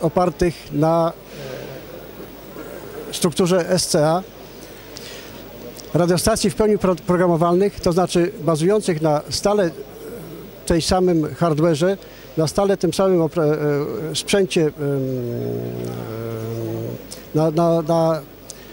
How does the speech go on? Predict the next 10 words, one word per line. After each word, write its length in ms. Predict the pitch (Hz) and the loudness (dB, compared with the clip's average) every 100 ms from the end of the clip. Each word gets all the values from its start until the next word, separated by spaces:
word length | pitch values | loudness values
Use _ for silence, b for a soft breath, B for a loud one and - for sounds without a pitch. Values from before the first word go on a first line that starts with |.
| B - - - - - | B -18 -18 -18 -18 0
na 140 | 151 | 2
tym 120 | 170 160 | 2 2
samym 360 | 214 190 175 175 | 4 4 2 -2
sprzęcie, 600 | - - 202 190 - 214 208 B B - - | -6 0 2 2 4 2 0 B B -18 -2
jednakże 520 | 165 170 185 156 185 - - - - - - - - - - - | 0 2 2 2 0 0 -8 -14 -14 -16 -16 -16 -16 -16 -8 -2
pozwalające 600 | 175 175 185 202 - 185 | 2 4 4 4 2 2
na 280 | 175 170 160 - 92 180 - - - - | 4 2 0 -8 -14 -14 -14 -16 -16 -16
wprowadzenie 800 | - - 170 175 180 202 185 160 - 151 - - - | -8 0 2 4 4 4 4 2 -4 -10 -10 -10 -2
oprogramowania, 800 | 180 - 165 165 160 185 190 190 | 0 2 4 4 4 4 2 0
które 420 | - 180 175 | 0 2 4